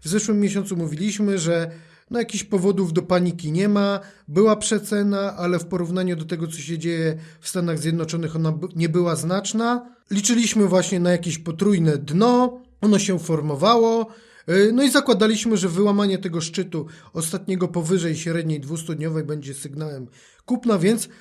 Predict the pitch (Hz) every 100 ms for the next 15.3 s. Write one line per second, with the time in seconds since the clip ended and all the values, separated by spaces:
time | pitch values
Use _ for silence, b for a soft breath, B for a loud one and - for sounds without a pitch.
0 | B B 202 196 196 196 202 202 202 175
1 | 170 170 165 165 B 139 196 196 180 165
2 | 151 160 160 160 165 151 151 135 175 165
3 | 147 143 139 139 135 B B B - 135
4 | 151 165 160 160 160 147 143 151 151 -
5 | 139 131 147 139 196 254 254 B B -
6 | 190 190 185 214 277 226 214 214 214 196
7 | 202 214 214 - 214 208 202 B B -
8 | 202 202 196 233 262 196 214 - 185 175
9 | 175 185 190 185 - 208 208 196 160 185
10 | - 170 170 160 170 196 190 190 143 180
11 | 190 170 160 147 - 202 202 202 - B
12 | B B 214 214 180 196 208 214 185 185
13 | 165 160 - 170 160 170 214 214 170 170
14 | 165 156 147 165 160 160 160 156 151 -
15 | 151 214